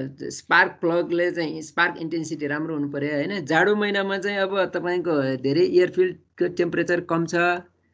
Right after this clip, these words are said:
भने सुरुमा चाहिँ स्टार्ट गर्न चाहिँ गाह्रो हुन्छ स्पार्क प्लग इन्जिनहरूमा पनि। डिजेल इन्जिनहरूमा पनि अब क-, एटमोस्फेरिक एयरको टेम्परेचरै कम छ भने सुरुमा स्टार्ट गर्न गाह्रो हुनसक्छ, किनभने त्यो इग्निसन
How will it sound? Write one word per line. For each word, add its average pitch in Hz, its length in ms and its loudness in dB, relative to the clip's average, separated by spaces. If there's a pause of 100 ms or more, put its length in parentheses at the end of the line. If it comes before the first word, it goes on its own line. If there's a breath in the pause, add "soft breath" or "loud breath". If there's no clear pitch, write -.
(400)
भने 160 180 2
सुरुमा 175 380 4
चाहिँ 151 160 0
स्टार्ट 156 260 4
गर्न 151 240 -2
चाहिँ 139 280 -4 (100)
गाह्रो 147 220 0
हुन्छ 139 160 -4
स्पार्क 139 400 -4
प्लग 147 180 -2
इन्जिनहरूमा 131 500 -2
पनि। 127 320 -4
डिजेल 147 340 4
इन्जिनहरूमा 165 840 2
पनि 170 300 -4
अब 170 340 0
क-, 156 140 -6 (400 soft breath)
एटमोस्फेरिक 180 600 4
एयरको 180 600 2
टेम्परेचरै 175 580 2
कम 165 300 0
छ 160 100 0
भने 160 280 2
सुरुमा 160 400 0
स्टार्ट 156 260 0
गर्न 147 220 0
गाह्रो 139 260 2
हुनसक्छ, 131 360 -4
किनभने 147 460 0
त्यो 147 540 0
इग्निसन 160 520 2